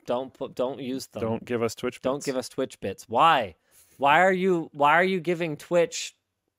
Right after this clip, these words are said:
Speaker 1: like, what is
Speaker 2: This,
Speaker 1: it, like,
Speaker 2: this
Speaker 1: half
Speaker 2: wasn't
Speaker 1: the money?
Speaker 2: the, the gotcha that I think you thought it was. Um, <laughs> like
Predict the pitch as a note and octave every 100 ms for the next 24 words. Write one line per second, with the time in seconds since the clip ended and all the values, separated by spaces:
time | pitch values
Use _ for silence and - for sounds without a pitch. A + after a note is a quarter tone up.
0 | - C3 B2+ - D3+ D#3 C3 - A#2+ -
1 | C#3 E3 E3+ F#3 C3+ D#3+ C#3+ C#3 C3 B2
2 | B2+ - B2 A2+ A2+ A2 G#2+ B2 A#2 G#2+
3 | A2+ A2+ G#2+ G2 - - - C#3 C#3 C3+
4 | C3 C3 E3 - G3 D4+ - - D5 -
5 | D4+ F4 - C4 - C4 G#3+ A#3+